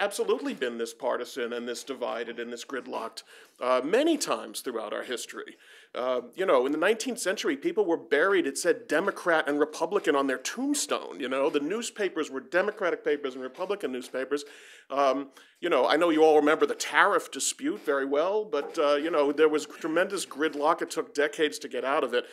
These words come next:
And, and the way the American system works, it's almost designed to create this. I'm sorry, that I wish I could say this was dysfunctionality, but I'm afraid the system is almost designed to create this. And just when you think that the kettle is about to blow, sometimes,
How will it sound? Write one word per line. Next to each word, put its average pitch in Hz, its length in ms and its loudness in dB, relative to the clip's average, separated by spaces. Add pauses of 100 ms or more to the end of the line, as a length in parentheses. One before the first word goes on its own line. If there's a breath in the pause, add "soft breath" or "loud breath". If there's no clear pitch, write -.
(580 loud breath)
And, 208 180 0
and 202 200 2
the 208 60 4
way 226 160 8
the 240 80 0
American 214 320 6
system 180 400 -4
works, 208 240 0
it's 156 120 -6
almost 190 280 -2
designed 165 720 0
to 156 100 -6
create 180 420 -2
this. 113 220 -2
I'm 135 120 -2
sorry, 190 280 0
that 147 120 2
I 131 100 0
wish 208 200 2
I 190 80 2
could 170 140 -6
say 185 100 -2
this 165 180 -2
was 143 120 -8
dysfunctionality, 151 1080 -2
but 139 120 2
I'm 143 100 0
afraid 185 340 -4
the 143 60 -12
system 170 400 -6
is 135 140 -4
almost 147 260 0
designed 143 440 -2
to 160 40 -2
create 156 400 -4
this. 143 240 2 (400 loud breath)
And 143 140 -4
just 185 260 4
when 175 140 2
you 160 100 -2
think 165 280 -2
that 151 180 -2
the 135 200 -4 (120)
kettle 165 340 0
is 135 80 -4
about 139 320 2
to 147 80 -6
blow, 170 600 4 (220 loud breath)
sometimes, 180 960 0